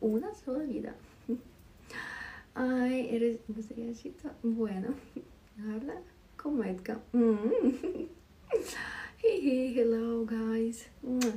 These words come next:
Thank you for your likes. Thank you so much. Gracias, chiquitos, por likes. Дякую за лайки, лайки, лайки. Mwah. <laughs> Ah, ¿casar contigo? Bueno,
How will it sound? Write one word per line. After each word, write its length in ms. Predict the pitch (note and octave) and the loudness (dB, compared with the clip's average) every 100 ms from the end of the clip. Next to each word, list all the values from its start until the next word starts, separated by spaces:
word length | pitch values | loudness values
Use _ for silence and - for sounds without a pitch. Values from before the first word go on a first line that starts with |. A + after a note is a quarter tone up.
| G#3+ - | -6 -8
Thank 220 | A#3+ B3 | -4 -2
you 80 | D#4 D4+ | -2 -2
for 80 | A#3 | 0
your 160 | G#3+ | 0
likes. 420 | G3+ B3+ C4+ B3+ B3+ | -2 -4 -4 -4 -4
Thank 160 | B3+ E4 | -6 -6
you 80 | |
so 140 | F#4+ A3 | -6 -6
much. 480 | G3 - - - - - - - - - | -8 -12 -20 -20 -20 -20 -20 -20 -8 -2
Gracias, 340 | A3 C4 A4 F#4+ | 0 6 6 6
chiquitos, 340 | - C4 F4+ | -2 -2 -2
por 220 | - G#3+ | -4 -6
likes. 320 | G3 G3 G3+ - | -6 -6 -10 -10
Дякую 440 | G3 G3+ G#3+ F4+ | -8 -8 -6 -6
за 80 | E4+ | -4
лайки, 300 | G#3 A3+ D#4 | -6 -6 -4
лайки, 260 | A3+ A3 B3 | -6 -6 -8
лайки. 240 | G#3+ - - - - - | -10 -12 -20 -20 -20 -8
Mwah. 300 | B3 B3+ A#3+ - - | -2 0 0 -2 -8
<laughs> 280 | C4+ B3+ C4+ - - - - - - - - - - - - - - - - - - | -8 -4 -4 -6 -12 -20 -20 -20 -20 -20 -20 -18 -16 -16 -18 -18 -18 -18 -20 -20 -4
Ah, 520 | B3+ B3 A#3+ A#3+ A#3+ A#3 | 2 4 6 6 4 4
¿casar 320 | C#4 D4 D#4 | 4 6 6
contigo? 640 | D#4 C#4+ C#4 C4 D#4+ D#4 | 6 6 6 4 6 4
Bueno, 400 | B3+ B3+ C4+ A#3+ | 4 4 6 6